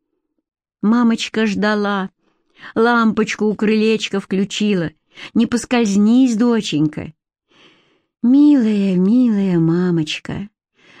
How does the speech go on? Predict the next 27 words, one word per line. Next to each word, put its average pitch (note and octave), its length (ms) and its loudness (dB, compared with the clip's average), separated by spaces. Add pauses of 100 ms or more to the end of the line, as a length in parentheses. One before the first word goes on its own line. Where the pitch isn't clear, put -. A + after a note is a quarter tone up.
Зое B3+ 380 2
так D#4+ 320 -4
нужна A3+ 380 2
была G3 200 -2
сейчас F#3+ 540 -4
ее F3 160 0
поддержка. F3 840 -4 (1000)
«Мам, D4 460 4
привет!» — D4+ 680 2 (260)
выдохнула G#3+ 680 0
она, G3+ 340 0 (340)
бросая G3 400 0
сумку F#3+ 380 -2
в - 40 -8
прихожей G3 560 0
и F3 40 -2
заглядывая F3+ 600 -2
на F3 140 0
кухню. D#3 560 -4 (720)
Мать G#3 320 0
хлопотала F#3+ 640 -2
у G3 100 -4
печки. - 640 -4 (720)
«Что - 240 -2
это G3 260 0
с - 100 -6
тобой?» — D3 480 0